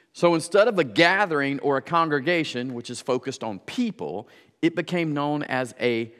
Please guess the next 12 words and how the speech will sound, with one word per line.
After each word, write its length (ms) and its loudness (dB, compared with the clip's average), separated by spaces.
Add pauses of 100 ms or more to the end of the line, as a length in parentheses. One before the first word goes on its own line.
(300)
place. 880 -6 (400)
Now, 180 -6 (200)
just 220 -12
as 120 -8
a 60 -10
side 340 0
note, 300 -4 (380)
in 100 -2
the 80 -4
first 440 -6 (120)
English 440 -2
translation, 680 -4